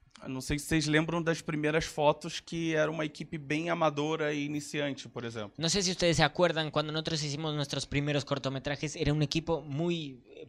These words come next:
Speaker 2: principiante.
Speaker 1: Então, cada projeto foi como um degrau, uma, uma escada, né?
Speaker 2: Entonces, cada proyecto fue como una escalera. Empezamos a ascender.
Speaker 1: Então, outras pessoas começaram a surgir, outros profissionais começaram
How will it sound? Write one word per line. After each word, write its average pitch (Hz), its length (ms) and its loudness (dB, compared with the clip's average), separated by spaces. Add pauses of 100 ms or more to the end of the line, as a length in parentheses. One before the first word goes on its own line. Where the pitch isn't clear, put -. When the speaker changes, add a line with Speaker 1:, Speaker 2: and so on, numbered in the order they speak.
Speaker 2:
principiante. 143 840 6 (420)
Speaker 1:
Então, 143 380 0
cada 185 400 4
projeto 170 480 0
foi 175 140 -4
como 175 320 -2
um 180 200 -2
degrau, 151 600 4
uma, 123 400 0
uma 131 320 0
escada, 127 640 8
né? 107 80 -6 (300)
Speaker 2:
Entonces, 147 420 4
cada 196 260 8
proyecto 180 440 10
fue 185 140 8
como 180 200 8
una 147 100 4
escalera. 113 580 4 (300)
Empezamos 147 480 2
a 135 40 6
ascender. 113 420 4 (200)
Speaker 1:
Então, 147 420 2
outras 175 380 4
pessoas 165 380 -4
começaram 156 480 4
a 170 60 0
surgir, 156 540 -4
outros 160 320 -4
profissionais 143 680 -2
começaram 143 720 2